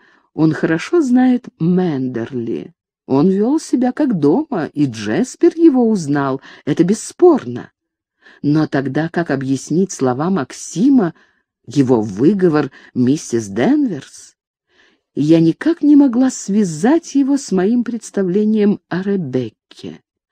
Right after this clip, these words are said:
Ребекка с ее красотой, ее очарованием, ее превосходными манерами. Откуда у нее такой брат, как Джек Фейвелл?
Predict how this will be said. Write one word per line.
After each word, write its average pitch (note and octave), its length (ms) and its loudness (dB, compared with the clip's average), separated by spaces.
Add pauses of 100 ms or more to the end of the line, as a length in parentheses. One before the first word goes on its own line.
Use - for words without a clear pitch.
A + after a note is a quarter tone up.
(300)
Ребекка D3+ 760 0
с - 140 -12
ее A#2+ 200 0
красотой, C#3 760 -4
ее C#3 240 0
очарованием, F#3+ 920 0 (300)
ее F3+ 220 4
превосходными A#3+ 680 4
манерами. A3 720 4 (200)
Откуда F#3+ 540 4
у D3+ 60 4
нее F#3 240 2
такой A#3 280 -2
брат, A3 340 0
как C3 240 -4 (120)
Джек C#3 540 -2 (240)
Фейвелл? G2+ 600 -2